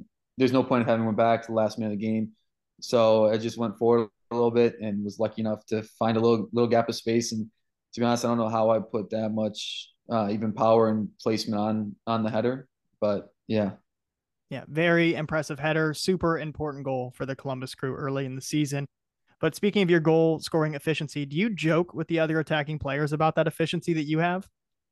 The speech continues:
Speaker 1: Um, no, not, no, I don't usually give 'em a hard time or anything like that. Um, maybe with certain guys, like Jason, I'll give a hard time. Um, but nah, I don't, I'll just keep my mouth quiet because I know that,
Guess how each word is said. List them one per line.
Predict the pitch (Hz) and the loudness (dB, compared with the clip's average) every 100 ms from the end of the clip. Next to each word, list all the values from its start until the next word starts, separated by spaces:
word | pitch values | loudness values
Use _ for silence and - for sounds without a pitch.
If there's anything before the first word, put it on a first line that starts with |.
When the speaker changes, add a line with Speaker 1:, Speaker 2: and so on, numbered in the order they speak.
| _ _ _ _ - | _ _ _ _ -2
Speaker 1:
Um, | 151 151 151 151 - | 2 4 4 0 -2
no, | 151 139 131 123 139 | 2 4 4 4 2
not, | 165 170 - _ | 2 0 -2 _
no, | 131 113 | -2 2
I | 117 | 2
don't | 131 135 | 2 0
usually | 117 120 117 | 0 0 -2
give | 113 | -2
'em | 110 | -4
a | |
hard | 101 101 | -4 -4
time | 104 104 | -6 -4
or | 107 | -4
anything | 104 110 | -2 -2
like | 107 | -2
that. | 113 107 107 - | 0 0 -2 -2
Um, | 120 117 113 107 - _ _ _ - - | 2 4 2 -2 -10 _ _ _ -18 -2
maybe | 147 170 | 2 4
with | 165 143 | 4 4
certain | 143 156 | 2 2
guys, | 160 156 160 - | 2 2 0 -4
like | 123 113 | -4 -2
Jason, | 127 127 131 | 0 0 0
I'll | 131 | 0
give | 127 123 | 2 2
a | |
hard | 127 127 | 2 2
time. | 131 131 135 131 - | 0 -2 -4 -8 -4
Um, | 113 110 110 113 113 _ _ - | -2 0 -2 -6 -12 _ _ -2
but | 127 120 110 - _ _ _ - | 4 4 2 -4 _ _ _ -4
nah, | 123 101 107 120 | 0 0 0 -2
I | 123 123 107 98 123 | 0 2 0 -4 -2
don't, | 135 131 | 2 4
I'll | 135 | 2
just | 131 | 0
keep | 147 | -4
my | 135 | 0
mouth | 131 123 - | 2 2 2
quiet | 120 117 | 2 2
because | - 117 | -2 -6
I | 117 | -4
know | 113 113 | -2 -2
that, | 110 113 | -2 -4